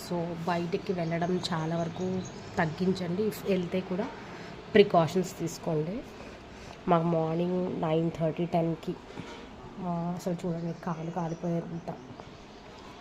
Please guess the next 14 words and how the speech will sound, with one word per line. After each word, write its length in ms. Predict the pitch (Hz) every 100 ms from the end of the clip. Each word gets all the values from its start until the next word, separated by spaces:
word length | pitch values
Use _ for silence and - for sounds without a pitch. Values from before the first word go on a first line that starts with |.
| - 160
ఎండ. 160 | 156
చూడండి, 1000 | 165 - - - - - - - 175 -
చాలా 240 | 170 156 160
ఎక్కువగా 540 | 160 - 170 170 175 170
ఉంది 160 | 165 165
ఎండ. 120 | 165 165 208 -
అస్సలు 260 | - 165 165
బయటికి 500 | 156 156 - 170 165 151
వెళ్ళొద్దు. 460 | 151 151 143 190 269 - - - - - - - - - - - - - - - - - - - -
Hmm. 320 | 262 247 220 175 165 - - - - - - -
So, 100 | - 220 220 202
ఇవాళ 460 | 180 160 175 170 185
మనం 320 | 190 185 196 262 - - - - - - - - - - - - - - 202
మార్నింగ్ 460 | 185 175 190 196